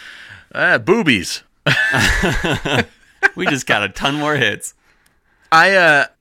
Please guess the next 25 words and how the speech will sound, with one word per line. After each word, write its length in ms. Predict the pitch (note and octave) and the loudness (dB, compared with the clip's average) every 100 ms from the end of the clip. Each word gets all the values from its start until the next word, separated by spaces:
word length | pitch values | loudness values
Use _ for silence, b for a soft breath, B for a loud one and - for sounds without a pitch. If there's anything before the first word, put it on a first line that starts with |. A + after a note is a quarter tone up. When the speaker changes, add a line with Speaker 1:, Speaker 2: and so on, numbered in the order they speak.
| - | 0
Speaker 1:
I 120 | E3+ | 2
have 340 | E3 F#3 F#3+ D#3+ | 2 0 -2 -2
something 500 | G3+ F#3+ G#3+ F3 D#3 | -6 -6 -8 -10 -8
a 80 | C3+ | -6
little 280 | C3+ F3+ F3+ | -4 -4 -4
personal 600 | - D#3 - B2 A2 F#2+ | -4 -4 -4 -6 -8 -10
to 160 | - | -12
share. 340 | F#2+ - E2 E2+ | -10 -8 -8 -10
Speaking 380 | - A#2 - F#2+ | -10 -10 -10 -10
of 80 | E2+ | -6
boobies, 220 | A2 D3+ - | -4 -4 -6
Speaker 2:
Please? 40 | - | -4
Speaker 1:
no, 180 | A2+ A2 | -2 -2
it's 180 | A2+ | -2
n-, 80 | C3+ - | -2 0
it 60 | B2+ | 2
has 180 | A#2+ | 2
nothing 260 | C#3+ C3+ B2 | 2 2 0
to 80 | G#2+ | -2
do 140 | G2+ | -4
with 120 | F2 | -8
that. 200 | F#2 D#2+ - | -8 -10 -2
Um, 360 | C#3 B2+ G#2+ F2+ | 0 0 -2 -8
Speaker 2:
<laughs> 920 | - C3 - - - - - _ _ | -4 -2 -2 -8 -18 -20 -20 _ _
Speaker 1:
I, 440 | D#3 F3+ B3 G#3 | 2 4 4 0